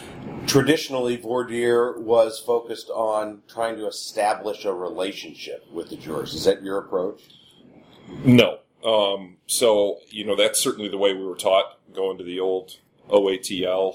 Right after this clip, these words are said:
Speaker 2: uh, and A A J, that you need to establish a relationship, they need to like you, they need to like your client, and really that's about all you can hope to accomplish.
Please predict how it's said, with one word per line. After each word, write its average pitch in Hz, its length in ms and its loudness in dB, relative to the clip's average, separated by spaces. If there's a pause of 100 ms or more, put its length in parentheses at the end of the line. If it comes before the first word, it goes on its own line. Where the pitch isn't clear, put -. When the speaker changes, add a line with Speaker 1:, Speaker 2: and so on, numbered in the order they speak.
Speaker 2:
uh, 90 500 2
and 90 440 -4
A - 20 -2
A 92 360 -2
J, 90 460 -2
that 101 220 2
you 107 120 -10
need 107 160 -10
to 104 60 -2
establish 101 440 0
a 95 60 -10
relationship, 101 580 -4
they 95 100 -6
need 90 180 -10
to 78 60 -18
like 98 320 0
you, 92 200 -6
they 90 120 -8
need 87 160 -14
to 85 80 -8
like 85 220 -2
your 80 120 -14
client, 85 400 -4
and 85 220 -10
really 80 220 -2
that's 80 280 -2
about 82 260 2
all 80 120 2
you 78 100 -4
can 80 120 -10
hope 82 200 -2
to 82 100 -2
accomplish. - 640 -2